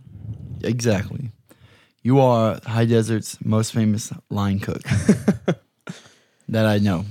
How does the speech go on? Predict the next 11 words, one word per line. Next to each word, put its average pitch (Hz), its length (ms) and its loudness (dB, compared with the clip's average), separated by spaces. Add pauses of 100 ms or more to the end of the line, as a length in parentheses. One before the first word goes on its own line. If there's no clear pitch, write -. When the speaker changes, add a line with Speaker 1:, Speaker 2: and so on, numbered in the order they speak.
Speaker 1:
You, 113 280 0
that's 104 300 -6
all 110 160 4
you've 104 220 0
done. 95 320 0
Speaker 2:
Some 135 400 -8
might 143 200 -8
say. 156 280 -10 (2250)
You - 140 -20
know, - 200 -6
uh, 117 240 -8